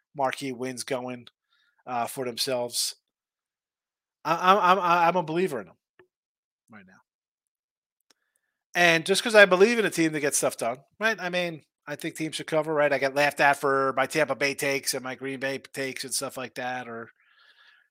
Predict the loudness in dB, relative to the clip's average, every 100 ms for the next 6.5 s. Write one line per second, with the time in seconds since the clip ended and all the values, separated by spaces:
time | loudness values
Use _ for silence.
0 | _ -2 0 0 0 -4 -4 -6 -6 -6
1 | -12 -14 _ _ _ -6 2 4 4 0
2 | -4 0 0 0 -2 -2 2 2 2 -4
3 | -4 -10 -8 -8 -4 -6 -6 -6 -4 -2
4 | -2 -2 -4 -2 -2 -2 -2 -2 -2 -6
5 | -6 -6 -4 -4 -4 -4 -2 -2 0 0
6 | -2 -8 -8 -12